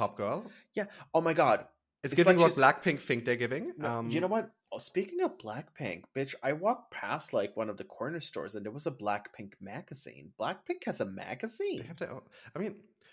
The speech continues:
Speaker 1: some, like, artists have, like, fan magazines, but usually they don't get paid, uh, sold in stores. They usually just go to their fan club.
Speaker 2: No, like, it was in one of the, like, big corner store chains, Blackpink
Speaker 1: Mm.
Speaker 2: magazine. Damn, I should have taken a picture.
Speaker 1: So they already have more magazines than songs. Good for them.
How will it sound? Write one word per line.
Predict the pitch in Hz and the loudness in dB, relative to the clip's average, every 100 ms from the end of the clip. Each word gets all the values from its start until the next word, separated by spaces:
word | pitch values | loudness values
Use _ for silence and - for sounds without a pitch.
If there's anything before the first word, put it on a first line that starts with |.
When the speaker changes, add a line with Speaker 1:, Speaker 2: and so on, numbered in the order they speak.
| _ | _
Speaker 1:
some, | - 208 330 | -4 -2 0
like, | 403 - | 0 2
artists | 175 196 | 0 0
have, | 180 170 | -2 0
like, | 143 | -2
fan | - - 113 175 | -4 -4 -4 -2
magazines, | 123 107 107 107 | -2 -2 -4 -6
but | 120 120 | -6 -6
usually | 135 147 | -4 -2
they | 127 | -2
don't | 127 127 | -2 -2
get | 123 - | -4 -4
paid, | 117 120 - | -4 -4 -4
uh, | 117 | -6
sold | - 117 | -2 -2
in | 107 | -4
stores. | 95 117 127 | -4 -2 -2
They | 107 107 | -4 -6
usually | 113 117 | -6 -6
just | 110 107 | -8 -4
go | 110 | -4
to | 107 | -4
their | 101 | -6
fan | 95 104 160 | -6 -8 -12
club. | - - | -6 -2
Speaker 2:
No, | 403 | 2
like, | 339 202 202 | 6 4 4
it | 208 208 | 2 2
was | 247 | 0
in | 233 | 0
one | 202 190 | 2 2
of | 175 | 2
the, | 170 151 - | -2 -6 -2
like, | 147 127 - | -2 -2 -2
big | 147 156 156 | 0 0 -6
corner | 151 170 165 | -4 -2 -2
store | - 117 | -2 -4
chains, | - - 196 165 98 98 117 - - 120 | -2 -2 -2 -4 -6 -10 -10 -12 -10 -6
Blackpink | 113 - 123 120 | -6 -4 -8 -8
Speaker 1:
Mm. | 117 | -6
Speaker 2:
magazine. | 113 151 135 92 | -6 -6 -10 -8
Damn, | 120 101 | -6 -6
I | |
should | 98 147 | -10 -12
have | 127 | -12
taken | 92 - | -14 -14
a | |
picture. | 131 - - | -14 -6 0
Speaker 1:
So | |
they | 147 147 | 2 4
already | 135 160 156 | 4 4 2
have | 139 139 135 | 0 0 0
more | 131 127 | 0 2
magazines | 117 131 123 127 127 | 2 0 -2 -4 -4
than | 123 | -6
songs. | 117 131 151 110 | -4 -4 -6 -8
Good | 123 - | -10 -10
for | 131 | -12
them. | 139 117 | -12 -16